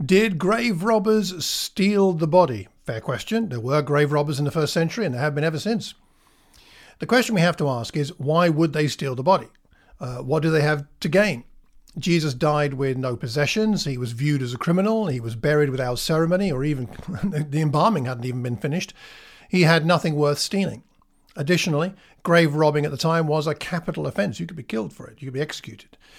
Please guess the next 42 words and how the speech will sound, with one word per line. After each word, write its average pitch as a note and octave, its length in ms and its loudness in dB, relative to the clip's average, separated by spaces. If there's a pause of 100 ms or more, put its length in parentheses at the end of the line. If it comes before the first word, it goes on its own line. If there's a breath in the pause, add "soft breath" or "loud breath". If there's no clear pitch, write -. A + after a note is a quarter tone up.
(340 loud breath)
There F3 220 6
is D#3+ 120 2
an F3+ 80 2
inscription F#3+ 420 -2
called F3 140 0
the D#3 80 0
Nazareth D#3+ 640 0
inscription D3+ 500 -6
that A#2+ 120 -10
was - 140 -12
found G3+ 400 0
that C3+ 80 -8
contains F3+ 640 0 (260 loud breath)
a F3+ 60 -8
decree F#3+ 500 -2
from D#3 220 -2
Caesar D#3 420 0
to G#3 140 -2
this F3 160 -4
effect, C#3 280 -4
which B2+ 120 -8
I A#2 60 -4
haven't E3+ 180 2
got C#3 160 -2
time D3 180 -4
to B2 60 -8
quote B2 340 -8
all G3 260 4
of, A#2+ 180 -2
but B2+ 100 -6
I'll B2+ 80 -6
just C3+ 160 -12
give B2 180 -10
you A#2 180 -8
this F#3 300 2
bit. A#2 300 -12 (640 soft breath)
It D3 100 -4
says, E3 300 0 (120)
"Let G3 240 0
no E3+ 220 2
one G3+ 220 2
remove D#3 640 2